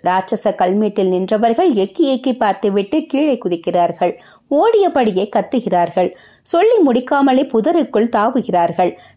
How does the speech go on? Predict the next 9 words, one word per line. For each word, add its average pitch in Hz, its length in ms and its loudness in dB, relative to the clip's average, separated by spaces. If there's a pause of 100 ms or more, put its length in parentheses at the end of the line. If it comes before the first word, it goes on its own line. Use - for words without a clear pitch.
(100)
தலையை 339 520 2
எடுப்பதை 254 400 0
விட 269 240 2
தலை 214 340 0
தப்பித்தால் 330 580 0
போதும் 285 380 2
என்கிற 226 540 2
உயிர் 226 340 -2
பயம், 170 400 0